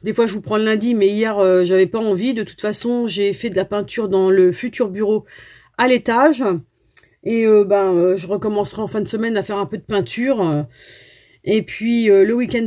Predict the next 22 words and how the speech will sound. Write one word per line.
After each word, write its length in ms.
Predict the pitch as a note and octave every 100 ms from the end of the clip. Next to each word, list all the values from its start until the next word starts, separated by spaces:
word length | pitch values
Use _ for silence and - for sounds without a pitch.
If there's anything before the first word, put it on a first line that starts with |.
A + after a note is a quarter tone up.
| -
prochain, 460 | G#3 F3+ B3 A#3+
normalement, 840 | A3+ F#3 F#3+ G3 G3+ G#3 A3 G#3+ G3+
on 80 |
achète 320 | G3 F#3+ G#3 G#3
le 80 |
parquet, 540 | F#3+ G3 - A3+ A3+ A3
on 100 | F#3+
achète 280 | E3+ G3+ -
tout 100 | G#3
ce 80 |
qu'il 160 | - G#3+
faut. 360 | - A#3+ A#3+ G3+
Et 200 | - G#3
la 140 | G3
pièce 380 | G3 A#3 A3+ F3+
devrait, 600 | G3 F#3+ F3+ A3 A#3 A3+
euh, 160 | G3 -
avoir 640 | G3 F3 A3 A#3 A3 G3
déjà 320 | F3+ F#3+ A3+ G#3
bien, 340 | E3 A#3+ A#3+
bien 340 | F#3 G3 A#3
avancé. 560 | G#3 F#3 F#3 - D4+